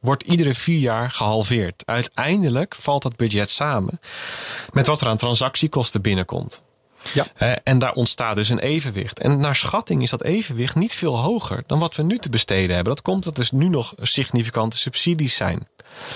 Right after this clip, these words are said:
Speaker 1: Dus het is niet zo dat we over vier jaar of over acht jaar, ehm, weet ik, twaalfhonderd terawattuur gebruiken om het netwerk te beveiligen. Daarvoor, eh, gaat de subsidie die nu naar de beveiliging gaat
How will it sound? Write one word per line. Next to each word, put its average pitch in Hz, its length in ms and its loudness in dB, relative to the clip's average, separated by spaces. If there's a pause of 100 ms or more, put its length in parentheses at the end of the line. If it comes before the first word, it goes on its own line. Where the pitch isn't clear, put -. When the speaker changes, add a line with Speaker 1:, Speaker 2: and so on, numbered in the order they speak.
(320)
Speaker 1:
Dus 143 120 4
het 156 140 0
is 170 220 0
niet 196 280 2
zo - 300 0
dat 143 140 -2
we 131 80 -2
over 127 280 -2
vier 151 240 0
jaar 110 240 -2
of 107 100 -4
over 110 200 -2
acht - 280 -2
jaar, 107 380 0 (580)
ehm, 113 420 2
weet 110 200 0
ik, 135 140 -2 (400)
twaalfhonderd 123 760 2
terawattuur 98 760 0
gebruiken 90 600 -2 (120)
om 120 140 4
het 98 100 2
netwerk 101 380 0
te 92 120 0
beveiligen. 82 580 -2 (680)
Daarvoor, 160 800 0 (240)
eh, 123 180 -2 (380)
gaat - 500 2
de 120 140 2
subsidie 180 600 0
die 131 120 2
nu 127 140 2
naar 143 180 0
de 107 60 -6
beveiliging 143 680 0
gaat 151 360 -2